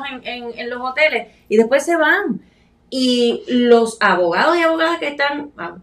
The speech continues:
en su mayoría abogados, que están negociando todos estos acuerdos,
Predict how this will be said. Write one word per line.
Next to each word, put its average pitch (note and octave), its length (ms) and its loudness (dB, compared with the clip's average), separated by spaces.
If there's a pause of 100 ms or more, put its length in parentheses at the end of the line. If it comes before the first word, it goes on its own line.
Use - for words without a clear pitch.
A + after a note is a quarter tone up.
(140)
en D#3+ 100 -10
su - 140 -12
mayoría E3 360 -6
abogados, A3+ 600 -6 (240)
que G#3+ 140 2
están A3 420 0
negociando A#3 960 2
todos D4 280 -2
estos D4 600 0
acuerdos, C4+ 600 0